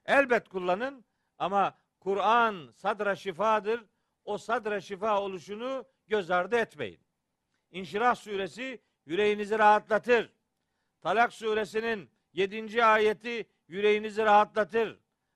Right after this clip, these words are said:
Ayetel Kürsi sizi rahatlatır. Felak ve Nas sureleri size derin huzur verir. Yani ayetler ama anlayarak okursanız. Anlamadan okudun mu? Ha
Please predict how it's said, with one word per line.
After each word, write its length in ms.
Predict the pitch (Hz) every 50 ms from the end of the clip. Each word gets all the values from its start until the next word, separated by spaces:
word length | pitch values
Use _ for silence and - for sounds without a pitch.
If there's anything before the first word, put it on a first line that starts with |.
| _ _
Ayetel 580 | 151 185 208 208 214 220 180 202 226 214 196
Kürsi 520 | 156 208 214 196 151 185 226 233 208 185 - _ _ _
sizi 300 | _ _ 170 196 208 214
rahatlatır. 800 | 214 202 196 208 202 - - 214 208 143 214 233 226 196 135 104 _ _ _ _ _ _ _
Felak 320 | - 160 190 226 226 180 185
ve 140 | 214 208
Nas 280 | 208 220 226 233 226 -
sureleri 760 | - - 214 214 208 208 208 202 214 214 220 226 220 190 - _ _ _
size 320 | _ _ 165 180 214 202 180
derin 340 | 196 202 220 262 277 254 226
huzur 360 | 202 202 196 208 269 277 254
verir. 360 | 226 190 143 123 104 82 _ _ _ _ _ _ _ _ _ _ _ _ _ _ _ _ _ _ _ _ _ _ _ _ _ _ _ _ _ _ _
Yani 280 | 156 190 202 196 190
ayetler 800 | 180 208 214 214 220 226 226 - - 220 240 240 226 165 131 - _ _ _
ama 240 | - 160 208 247 285
anlayarak 920 | 285 254 233 226 233 233 226 233 233 233 233 240 247 247 247 233 226 170 214
okursanız. 800 | 208 156 147 170 151 127 - 127 113 98 90 _ _ _ _ _ _ _ _ _ _ _ _ _ _ _ _ _ _ _
Anlamadan 600 | - 190 240 269 294 302 294 294 277 247 262 262
okudun 380 | 262 254 220 254 254 269 311 302
mu? 300 | 277 262 277 285 254 - _ _ _ _ _ _ _ _
Ha 400 | - 262 320 311 269 240 - -